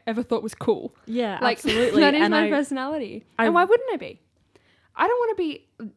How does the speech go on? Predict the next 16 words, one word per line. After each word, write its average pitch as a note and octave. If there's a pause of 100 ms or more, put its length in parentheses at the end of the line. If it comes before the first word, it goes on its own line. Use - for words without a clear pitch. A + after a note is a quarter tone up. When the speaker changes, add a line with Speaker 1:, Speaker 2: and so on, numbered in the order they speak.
(200)
Speaker 1:
like C#4 (120)
that. C4+
Like, C4
"You're C4+
not D#4
like C4
other A#3
women" G3+
isn't C4+
a B3+
compliment. G#3+ (480)
Women D4+
are A#4
great. B3 (500)
Speaker 2:
Yes. C#4+
Speaker 1:
Like D#4+